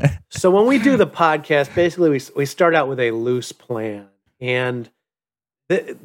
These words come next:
Speaker 2: this week's episode is really almost like reflecting back on the N F L season, right? At the very beginning of the season, we had all these great quarterback
Speaker 1: Mm-hmm.
Speaker 2: stories:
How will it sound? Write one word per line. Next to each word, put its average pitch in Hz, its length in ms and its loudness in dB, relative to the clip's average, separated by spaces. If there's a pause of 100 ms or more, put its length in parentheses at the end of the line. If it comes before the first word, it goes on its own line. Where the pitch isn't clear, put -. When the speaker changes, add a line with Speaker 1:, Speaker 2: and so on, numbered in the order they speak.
(240)
Speaker 2:
this 202 220 2
week's 190 320 2
episode 160 480 2
is 139 100 -2
really 147 420 2
almost 135 460 -2
like 147 160 0
reflecting 135 760 -2
back 131 380 -2
on 127 220 -4
the 127 160 -4
N 131 100 -2
F 131 140 -6
L 127 140 0
season, 170 380 -2
right? 120 180 0
At 127 80 -2
the 123 60 -8
very 156 240 2
beginning 127 380 -8
of 123 40 -6
the 120 80 -8
season, 127 240 -6
we 127 80 -4
had 127 80 -4
all 131 120 -2
these 120 140 -6
great 120 320 -4
quarterback 117 480 -6
Speaker 1:
Mm-hmm. 104 140 2
Speaker 2:
stories: 113 460 0